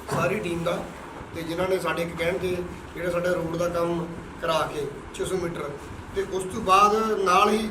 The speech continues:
ਕੱਲ੍ਹ ਦੇਖ ਲਓ immediately ਅਸੀਂ ਕਿਹਾ ਵੀ ਰੋਡ ਤਾਂ ਗਿਆਰਾਂ ਫੁੱਟ ਬਣੀ ਹੈ ਸੈਂਟਰ 'ਚ, ਪਰ ਸਾਡਾ ਜਿਹੜੀਆਂ ਖਾਲੀ ਸੀਗੀਆਂ ਤਾਂ ਉਸੇ ਟਾਈਮ ਹੀ ਬੀ ਡੀ ਪੀ ਓ ਸਾਹਿਬ ਰਜੇਸ਼ ਚੱਢਾ ਜੀ ਨੇ ਉਹਨਾਂ ਨੇ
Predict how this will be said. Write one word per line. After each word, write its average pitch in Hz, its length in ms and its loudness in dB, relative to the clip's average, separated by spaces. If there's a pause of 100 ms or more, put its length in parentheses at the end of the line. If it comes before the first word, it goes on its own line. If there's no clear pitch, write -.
ਕੱਲ੍ਹ 214 180 -2 (880)
ਦੇਖ 180 100 0
ਲਓ 220 100 4
immediately 208 520 2
ਅਸੀਂ - 160 0
ਕਿਹਾ 202 140 0
ਵੀ 233 100 -2 (220)
ਰੋਡ 190 560 2
ਤਾਂ 214 340 4 (260)
ਗਿਆਰਾਂ 180 220 4
ਫੁੱਟ 190 140 0
ਬਣੀ 175 220 0
ਹੈ 175 60 0
ਸੈਂਟਰ 160 240 -2
'ਚ, 156 180 -4 (300)
ਪਰ 202 100 -2
ਸਾਡਾ 196 420 2
ਜਿਹੜੀਆਂ 208 200 2
ਖਾਲੀ 175 300 0
ਸੀਗੀਆਂ 170 300 0 (460)
ਤਾਂ 185 140 0 (360)
ਉਸੇ 208 220 -2
ਟਾਈਮ 214 180 2
ਹੀ 214 60 4
ਬੀ 196 140 0
ਡੀ 190 80 0
ਪੀ 202 100 0
ਓ 208 60 2
ਸਾਹਿਬ 196 220 2
ਰਜੇਸ਼ 180 200 0
ਚੱਢਾ 180 220 -2
ਜੀ 180 120 -2
ਨੇ 175 160 -2 (420)
ਉਹਨਾਂ 202 180 0
ਨੇ 196 260 2